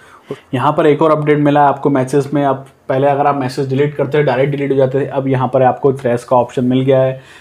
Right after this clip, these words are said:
messages में जाएंगे तो आपको यहाँ पर एक threads का option मिल गया है। जब भी आप कोई messages delete करेंगे तो आपको देख सकते हैं यहाँ पर भी आपको recycle min का option मिल गया है, जो कि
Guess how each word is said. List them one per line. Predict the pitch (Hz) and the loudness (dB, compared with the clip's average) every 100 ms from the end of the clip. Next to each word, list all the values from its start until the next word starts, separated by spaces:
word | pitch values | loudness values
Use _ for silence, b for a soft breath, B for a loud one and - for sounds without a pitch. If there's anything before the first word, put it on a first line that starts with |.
| B | B
messages | 139 147 165 | -4 -2 -2
में | 160 | -2
जाएंगे | 151 139 143 | -2 0 0
तो | 139 | 0
आपको | 127 139 139 | 0 0 0
यहाँ | 127 | 0
पर | 123 131 | 0 0
एक | 127 | 0
threads | - 123 123 | -2 -4 -2
का | 135 | -2
option | 120 - | -2 -2
मिल | 123 117 | -4 -4
गया | 117 123 | -4 -2
है। | 131 135 B B - | -4 -8 B B -2
जब | 131 | -2
भी | 143 | 2
आप | 143 139 | 0 2
कोई | 143 | 2
messages | 131 127 135 | 2 -2 -4
delete | 135 131 131 | 0 0 0
करेंगे | 131 127 131 | 0 0 2
तो | |
आपको | 123 117 - | 0 0 -4
देख | 123 123 | -4 -4
सकते | 123 - | -6 -6
हैं | 131 | -6
यहाँ | 120 123 131 | -4 -4 -2
पर | |
भी | 127 127 | 0 0
आपको | 120 - | 0 0
recycle | 123 123 113 113 123 | -2 -2 -6 -4 -6
min | 117 113 | -4 -6
का | 120 | -8
option | 113 127 | -8 -6
मिल | 120 120 | -6 -2
गया | 131 | -2
है, | |
जो | 127 123 | 0 -2
कि | 135 | -4